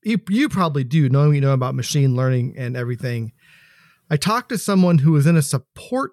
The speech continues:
job at one time, and they had M L running on the calls they were on as they were on them.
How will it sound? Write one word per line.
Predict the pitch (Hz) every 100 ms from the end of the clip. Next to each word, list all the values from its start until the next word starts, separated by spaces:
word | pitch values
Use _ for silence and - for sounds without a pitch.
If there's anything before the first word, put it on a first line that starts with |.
| -
job | 135 139 120 101 117 156 147 _ _ _ _
at | 147 143
one | 143 135 131
time, | 131 117 104 113 143 _ _ _ _ _ _
and | 170 165 160 160 151 - _
they | 160 147 233
had | 269 269 190
M | 190 214 208
L | 202 220
running | 180 156 147 143 156 _ _ -
on | 175 185 226 226
the | 208
calls | - 180 175 170 151
they | 160
were | 156 151
on | 147 151 135 127 139 - -
as | 147 170 180 190 156
they | 170
were | 165 160
on | 147 151 147
them. | 127 113 113